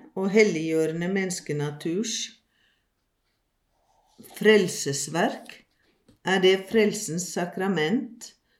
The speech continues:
som trer frem og virker i kirkens sakramenter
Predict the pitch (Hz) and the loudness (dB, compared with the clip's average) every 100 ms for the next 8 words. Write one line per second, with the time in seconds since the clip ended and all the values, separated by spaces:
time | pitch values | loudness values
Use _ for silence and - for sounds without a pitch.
0 | _ - 190 185 170 180 208 - 170 202 | _ -6 -6 -4 -2 -2 -4 -4 -2 0
1 | 233 226 185 202 208 202 - 165 180 - | -2 -4 2 4 4 -2 -6 -4 -4 -2
2 | 226 226 - 147 - 139 139 147 135 131 | -2 -2 -6 -8 -4 -6 -4 -4 -2 -4
3 | 131 - - | -8 -12 -14